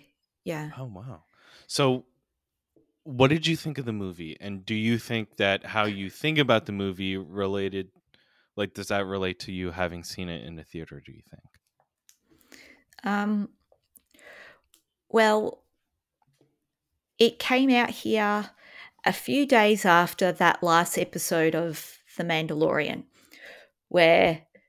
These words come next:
Speaker 1: Pedro Pascal is giving up Grogu
Speaker 2: Mm-hmm.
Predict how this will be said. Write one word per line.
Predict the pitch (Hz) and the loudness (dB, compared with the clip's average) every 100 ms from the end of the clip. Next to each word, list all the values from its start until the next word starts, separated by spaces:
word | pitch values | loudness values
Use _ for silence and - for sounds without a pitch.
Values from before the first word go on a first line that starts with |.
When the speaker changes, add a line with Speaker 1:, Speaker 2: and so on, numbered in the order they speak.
| _ _ _ _ _ _ _ _ _ _ _ _ | _ _ _ _ _ _ _ _ _ _ _ _
Speaker 1:
Pedro | - 285 285 254 | 4 4 6 4
Pascal | 240 185 160 - 170 160 165 165 - - - - _ _ _ _ _ _ _ _ - | 4 2 0 2 4 4 4 0 -8 -20 -20 -20 _ _ _ _ _ _ _ _ -4
is | 226 | -2
giving | - 226 208 190 | 2 2 4 2
up | 180 - - | 2 -2 -4
Grogu | 208 175 170 170 165 170 165 170 _ _ - | 4 4 4 2 2 2 -2 -6 _ _ -20
Speaker 2:
Mm-hmm. | 90 85 | -16 -14